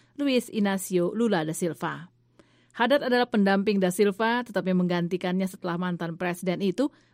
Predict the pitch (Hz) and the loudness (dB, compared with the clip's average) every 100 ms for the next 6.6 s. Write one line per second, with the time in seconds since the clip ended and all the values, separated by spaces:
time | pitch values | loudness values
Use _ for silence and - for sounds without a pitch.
0 | - 233 220 220 220 208 190 196 202 185 | 0 2 4 4 2 0 0 2 2 0
1 | 185 180 170 180 175 170 175 185 185 196 | -2 -2 -2 -2 -2 -2 0 0 0 0
2 | 214 214 - _ _ _ - 196 190 185 | 0 -2 -8 _ _ _ -4 -4 -2 -4
3 | 180 - 190 185 180 180 180 175 185 226 | -6 -6 -8 -6 -4 -4 -4 -4 -2 0
4 | 170 151 - _ - 165 160 160 175 185 | 0 -2 -14 _ -8 -6 -4 -2 0 2
5 | 180 175 165 165 - 180 170 165 160 160 | 0 -2 -4 -8 -4 -2 -2 -2 -4 -6
6 | 160 156 160 147 151 147 | -6 -6 -6 -6 -8 -12